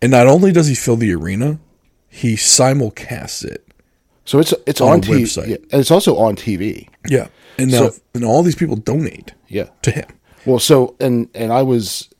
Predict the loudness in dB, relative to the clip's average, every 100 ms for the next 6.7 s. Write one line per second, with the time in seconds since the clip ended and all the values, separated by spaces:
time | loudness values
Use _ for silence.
0 | _ -4 -2 -4 -6 -8 -8 -8 -12 -16
1 | _ _ _ _ _ 2 4 2 2 -2
2 | -2 0 0 0 0 -2 -2 -2 -2 0
3 | -4 -6 -6 -6 -6 -8 -8 -10 -8 -6
4 | -6 -8 -12 -16 -20 _ _ -14 -12 -10
5 | -10 -12 -14 _ _ _ _ _ -4 -4
6 | 0 0 0 -2 -4 -10